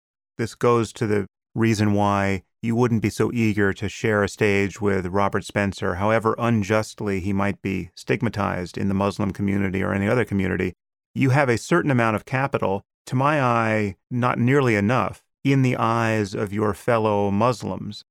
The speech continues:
And perhaps speak to that. I think we can table Ellison for the moment. I, I would put your Islamist detector against anyone's, and so your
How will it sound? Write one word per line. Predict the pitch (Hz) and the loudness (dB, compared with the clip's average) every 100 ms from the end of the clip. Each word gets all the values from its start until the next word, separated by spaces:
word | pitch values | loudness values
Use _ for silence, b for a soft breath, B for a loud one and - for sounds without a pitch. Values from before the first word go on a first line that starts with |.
| - | -6
And | 120 113 110 104 101 - _ _ | -2 0 0 0 -2 -6 _ _
perhaps | 135 156 143 - - _ - | -2 -2 -2 -8 -20 _ -16
speak | - 135 | -4 -2
to | 131 | 2
that. | 117 110 | 2 2
I | |
think | 101 123 | 2 0
we | 120 | 0
can | 107 | -2
table | 101 131 131 117 113 107 - _ _ _ | -2 0 0 2 2 0 -4 _ _ _
Ellison | 131 135 127 120 | 2 2 2 0
for | 104 | 0
the | 107 | 2
moment. | 104 104 113 | 2 2 0
I, | 110 110 110 - _ | 0 -2 -2 -6 _
I | - 117 113 | -8 -6 -4
would | 110 - | -6 -6
put | 127 120 | -10 -6
your | 113 110 107 | 0 2 0
Islamist | 107 117 117 107 101 | -2 -2 0 0 -2
detector | 104 - 107 - 107 101 101 | -6 -4 -4 -2 0 0 -2
against | 104 104 98 | -2 0 0
anyone's, | 117 113 98 98 110 | 0 0 0 0 -2
and | 107 98 - | -4 -6 -6
so | - 104 | -6 -4
your | 101 107 | 0 0